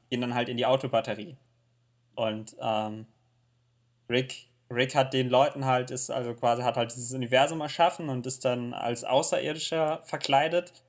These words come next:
auf, <laughs> auf diesen Planeten gegangen, hat ihnen gesagt, "Hey, guck mal, ich habe eine wunderbare Technologie, äh, und mit dieser Technologie könnt ihr Strom erzeugen." Und hat dann halt heimlich achtzig Prozent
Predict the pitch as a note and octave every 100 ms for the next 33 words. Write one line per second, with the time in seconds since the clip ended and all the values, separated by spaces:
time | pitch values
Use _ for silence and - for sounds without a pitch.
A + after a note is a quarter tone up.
0 | _ _ - C#3 - - D3 C#3 E3+ C#3+
1 | D3+ C#3+ C3+ C3 D#3 - D#3 D3 D3 D#3+
2 | D#3 - - - C#3 D3 C#3+ C#3 C3+ C#3
3 | C#3 E3+ F3 D3+ - - - F#3+ - C#3
4 | B2 A#2+ - C#3+ B2+ C3+ C3 F#3+ F3+ D3
5 | D3 C#3+ D#3 D#3 C#3+ B2+ B2 D3 A#3 C4
6 | _ _ _ _ C3+ C3 C3 C#3 C#3 D#3+
7 | F3 E3 E3 D#3+ D3 C#3 D#3 E3 D#3+ C#3+
8 | C#3 C3+ - D#3+ D#3+ B2 - A2 G#2+ G#2
9 | - _ _ _ _ _ _ _ _ -
10 | A#2+ A#2 A2+ B2+ B2+ B2 B2 C3 C3 C3+
11 | C3+ - - B2+ C3+ B2+